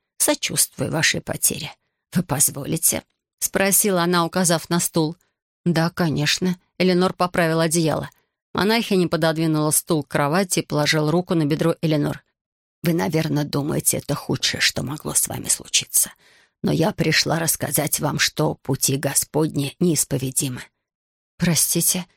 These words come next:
Эленор резко повернулась к ней. Бог явно ее оставил. Он не ответил на ее молитвы, хотя она столько месяцев стояла перед ним на коленях.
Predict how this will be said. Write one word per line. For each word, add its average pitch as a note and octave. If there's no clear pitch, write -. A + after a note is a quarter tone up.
Эленор F#3+
резко F3+
повернулась D#3
к -
ней. C#3+
Бог F3
явно D#3+
ее D3
оставил. D3
Он G3+
не G#3
ответил G#3
на F#3+
ее F#3
молитвы, F#3
хотя F3
она E3+
столько F#3+
месяцев E3
стояла E3+
перед E3
ним D#3
на D3
коленях. D3+